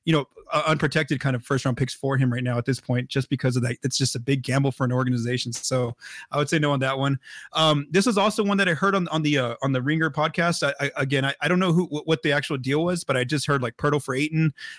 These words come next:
Um, so in order to build a de-, a deal with, with the Suns, I, I put Poeltl and, and Josh Richardson or Doug McDermott for Ayton. This works financially. Um, and we do know Phoenix has all their first. Uh, again, I don't, I'm not very comfortable with this, this, this trade for either, for, um, for both either San Antonio or Phoenix.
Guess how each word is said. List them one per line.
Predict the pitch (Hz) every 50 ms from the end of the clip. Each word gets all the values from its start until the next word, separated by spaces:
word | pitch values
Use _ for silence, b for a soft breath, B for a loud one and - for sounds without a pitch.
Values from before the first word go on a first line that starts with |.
| B - -
Um, | 143 139 131 123 120 117
so | - - 175 151 143 139
in | 139 147
order | 160 170 160
to | 151
build | 143 160 156 147
a |
de-, | 131 127 147 143
a | 135
deal | 131 139 147 156 151
with, | 147 135
with | 143 135
the | 131 135
Suns, | - - 156 165 160 139
I, | 135 127 - -
I |
put | 143 - 127 -
Poeltl | - - 151 151 151 151 151 147 b b b b b -
and, | 143 135 131 -
and | - 135
Josh | 123 139 147 151 -
Richardson | 175 143 - 143 - 156 143
or | 143 156 196 196
Doug | 165 151 139
McDermott | 135 123 113 131 131 127 127 -
for | - 135
Ayton. | 135 135 131 135 139
This | 131 127 - -
works | 135 131 - -
financially. | - 123 123 127 139 135 - 151 151 156 143 B B B B B B B -
Um, | 151 139 131 123 117 -
and | 143 139 135 - -
we | 139 135
do | 139
know | 139 135 131
Phoenix | - - 147 135 127 -
has | 139 131 127
all | 127 127
their | 131 120
first. | - - - 208 208 208 190 - - - -
Uh, | 170 - -
again, | 165 170 151 180 170 160 147
I | 143 156 170
don't, | 190 185 175 151 - _ -
I'm | 156 170
not | 175 170 160 143 139 -
very | 139 151 151 147
comfortable | 139 - 156 143 160 156
with | 160 143
this, | 160 147 -
this, | - 151 139 -
this | - - 139 -
trade | - 151 139
for | - 143 - 127
either, | 143 147 156 - -
for, | - - 143 127 123
um, | 120 117
for | 117 - 139 123
both | 120 131 135 131 -
either | 131 131 131
San | 123 - 139
Antonio | 135 - - 135 127 127
or | 131 139 139
Phoenix. | - - 151 147 139 - -